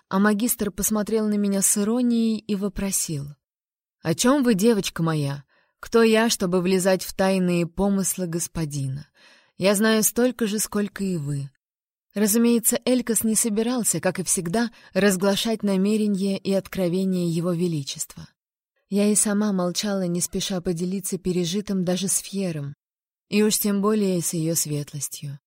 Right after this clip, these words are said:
Эту честь я предоставила её племяннику. Единственное, о чём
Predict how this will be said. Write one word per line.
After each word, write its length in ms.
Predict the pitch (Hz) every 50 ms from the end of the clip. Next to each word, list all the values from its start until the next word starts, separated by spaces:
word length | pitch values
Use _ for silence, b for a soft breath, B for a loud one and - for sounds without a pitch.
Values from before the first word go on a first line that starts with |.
| _ _ _ _ _ _ _ _ _ _
Эту 240 | - 220 220 - 240
честь 400 | 214 - - 262 269 254 - -
я 160 | 220 214 202
предоставила 720 | 185 - 202 190 202 196 190 - - 214 214 202 202 196 190
её 320 | 185 180 180 175 180 180
племяннику. 800 | 170 - 175 175 175 170 160 151 139 139 135 131 131 - - - 147 147 - _ _ _ _ _ _ _ _ _ _ _ _ _
Единственное, 840 | 208 220 240 196 240 294 302 277 - - 202 202 190 190 185 180 -
о 160 | - 190 196
чём 220 | - - 226 220